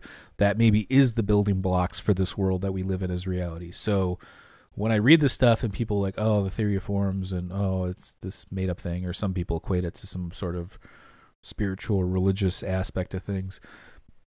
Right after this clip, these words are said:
I relate it to these people were doing psychedelics. Pe-, psychedelics have been done forever,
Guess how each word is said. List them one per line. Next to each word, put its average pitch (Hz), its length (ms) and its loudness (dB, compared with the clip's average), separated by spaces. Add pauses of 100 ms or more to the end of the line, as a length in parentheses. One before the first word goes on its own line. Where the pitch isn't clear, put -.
(220)
I 131 140 6
relate 135 340 8
it 110 120 -2
to 101 400 2 (760)
these 110 200 4
people 107 240 2
were 95 120 4
doing 95 200 2
psychedelics. 95 960 0 (280)
Pe-, 104 100 -2
psychedelics 95 560 -2
have 90 100 -6
been 85 120 -6
done 90 220 0
forever, 104 720 0